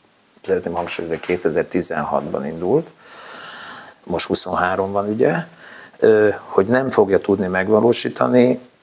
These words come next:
jó lenne visszaküldeni a pénzt, mert akkor legalább mások, ö, hozzájuthatnak, és ezt megtehetik. És volt egy bölcsöde, ö,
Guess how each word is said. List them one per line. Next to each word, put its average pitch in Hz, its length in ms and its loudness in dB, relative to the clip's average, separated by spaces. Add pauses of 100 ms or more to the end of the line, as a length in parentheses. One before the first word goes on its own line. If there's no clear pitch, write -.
(180)
jó 117 220 4
lenne 104 260 0
visszaküldeni 95 760 0
a 85 80 0
pénzt, - 340 2
mert 101 120 -2
akkor 92 200 -2
legalább 92 300 4
mások, 90 520 0
ö, 85 200 0
hozzájuthatnak, 90 800 0
és - 340 0
ezt - 160 0
megtehetik. - 540 -2
És - 160 4
volt 117 220 4
egy 92 120 -4
bölcsöde, 95 640 2 (260)
ö, 90 180 2